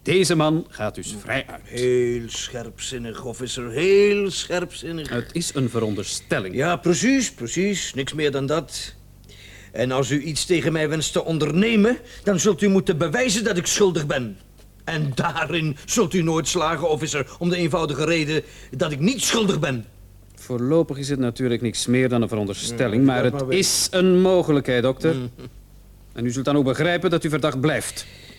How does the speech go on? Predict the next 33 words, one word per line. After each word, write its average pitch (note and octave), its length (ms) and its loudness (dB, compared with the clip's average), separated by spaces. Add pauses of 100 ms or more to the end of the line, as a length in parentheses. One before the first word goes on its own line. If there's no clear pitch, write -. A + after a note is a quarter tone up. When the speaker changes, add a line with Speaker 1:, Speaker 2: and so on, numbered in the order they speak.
(160)
Speaker 2:
Ja, E3 180 -8
kijk D#3+ 180 -2
eens, D3 180 -6
ik D#3 200 -4
kan E3 180 -2
u E3 80 4
niet F3+ 200 0
beletten E3 440 2
dat C#3+ 160 -2
u D#3 60 -2
mij C#3 180 0
blijft B2+ 240 -2
verdenken, C3+ 580 -2 (340)
maar D3+ 160 -2
u D3 60 0
slaat D3+ 280 -2
de D3+ 60 -4
plank F3+ 260 0
volkomen E3+ 460 2
mis. - 440 0
Meer E3+ 340 4
heb E3 120 -2
ik C#3 100 -6
u D#3 60 0
niet E3+ 120 0
te - 80 -8
zeggen. - 260 -4 (1300)
Speaker 1:
Apropos, A#2 420 -4
dokter. B2+ 260 -4 (680)
Waar C3 320 0
is A#2+ 140 2
mevrouw G#2+ 480 0
Delano? A2+ 500 -6